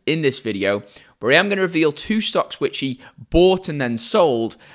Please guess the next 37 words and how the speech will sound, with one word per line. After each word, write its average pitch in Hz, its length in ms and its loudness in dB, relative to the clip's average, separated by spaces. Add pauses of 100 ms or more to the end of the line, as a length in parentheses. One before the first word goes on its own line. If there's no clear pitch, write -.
(160)
and 131 160 0
one 147 180 4
stock - 300 0
which 113 160 -4
he's 117 140 -6
been 113 220 -2
buying 101 440 0 (160)
quite 85 300 -2
heavily. 101 600 0 (460)
So 131 160 0
without 147 320 2
further 185 220 2
ado, 135 240 2
guys, 110 500 2 (480)
let's 107 340 0
dive 78 300 0
in. 78 300 -4
So 151 60 -2
in 165 80 -2
this 226 140 2
video, 170 280 4
guys, 113 280 4
we're 127 60 -2
gonna 151 180 -4
be 175 80 -8
using 143 360 -4
investor 117 560 0
of 113 100 -4
legends 98 340 -4
dot - 280 -8
com. 113 240 -2
Now, 104 100 -4
this 139 140 -4
is - 60 -6
a - 20 -8
fantastic - 760 -2
website 95 560 0